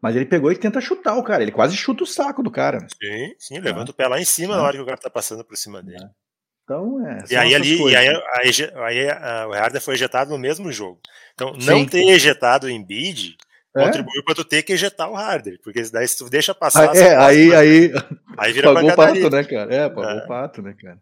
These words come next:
Speaker 1: É, mas é, é isso aí. A arbi-, arbitragem tá meio confusa ainda, né?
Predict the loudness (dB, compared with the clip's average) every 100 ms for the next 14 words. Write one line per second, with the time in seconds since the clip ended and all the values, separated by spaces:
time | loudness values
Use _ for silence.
0 | _ -20 -16 -16 -14 -14 -10 -12 -10 -14
1 | -14 -12 -12 -14 -18 -2 2 2 4 4
2 | 2 0 0 0 -2 -2 -2 -2 -2 -4
3 | -4 0 0 0 -4 -4 -6 -8 -8 -10
4 | -14 -16